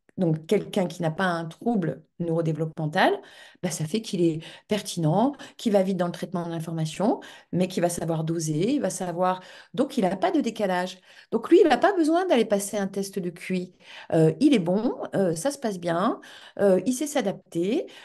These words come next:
voire il saute pas de classe parce qu'il n'a pas besoin, hein, de, de, d'avoir cette reconnaissance, hein, euh, il se nourrit, euh, de ce qu'on lui donne à l'école et puis de tout ce qu'il peut faire à côté. C'est le genre de gamin, j'en ai déjà rencontré, euh,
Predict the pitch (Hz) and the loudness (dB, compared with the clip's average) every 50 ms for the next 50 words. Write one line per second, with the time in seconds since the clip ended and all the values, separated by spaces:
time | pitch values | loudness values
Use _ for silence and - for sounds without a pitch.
0 | - - 202 190 226 277 277 262 254 254 - 233 226 226 233 220 226 - - 226 | -16 -8 -4 2 4 4 4 2 0 -4 -2 -4 -4 -4 -4 -8 -8 -8 -6 -4
1 | 220 226 226 - 170 160 - 151 135 - - 285 - 415 330 208 180 170 165 208 | -4 -4 -4 -8 -12 -10 -8 -10 -8 -4 -2 0 2 4 2 2 2 0 0 -2
2 | - 453 359 196 214 247 254 208 180 165 175 180 170 160 170 160 160 175 170 175 | -2 -2 -2 0 0 0 0 -2 -2 -4 -4 -6 -4 -2 -2 -2 0 -2 -2 -2
3 | 190 185 185 - 180 170 - - 160 - 180 165 160 160 160 - 185 220 403 392 | -4 -8 -8 -10 -14 -14 -14 -14 -12 -10 -8 -4 -4 -4 -2 -2 -2 -2 -2 -2
4 | - - 240 277 370 - 302 196 175 170 170 - - - - - - - 233 226 | 0 0 0 0 0 0 0 2 2 0 -2 -4 -12 -16 -18 -16 -6 0 0 0
5 | - - 220 196 185 170 170 180 190 185 165 156 156 151 156 240 254 247 254 240 | 0 0 0 0 0 0 0 -2 0 0 0 0 0 0 0 -2 -2 -2 -2 -4
6 | 208 208 185 190 196 196 185 185 180 180 - 208 202 202 196 196 - - 262 254 | -4 -4 -4 -4 -4 -2 -2 -4 -6 -6 -6 -4 -4 -2 -4 -4 -4 -4 -2 -2
7 | 247 - - - 233 226 185 190 196 - 214 202 - - 202 190 - - 180 175 | -2 -4 -8 -8 -6 -4 -4 -4 -6 -6 -8 -12 -10 -8 -8 -8 -6 -4 -6 -4
8 | 160 - 185 170 170 165 160 170 165 170 220 262 370 - - - - - - - | -4 -4 -4 -4 -4 -6 -8 -8 -4 -2 0 0 0 -2 -8 -16 -16 -16 -16 -18
9 | - - - - - 254 269 247 196 214 240 220 208 208 196 190 190 185 202 208 | -18 -14 -8 -2 2 2 2 4 4 4 4 4 2 2 0 0 0 0 0 0
10 | 202 180 175 170 160 156 165 160 156 160 156 175 170 160 - 269 302 370 349 - | 0 -2 -2 -4 -4 -4 -4 -2 -4 -4 -4 -6 -8 -4 0 0 0 0 0 -6
11 | - - - - - - - - 190 185 180 175 165 165 165 160 160 | -12 -16 -16 -16 -16 -8 -4 -2 0 2 4 4 4 4 2 0 0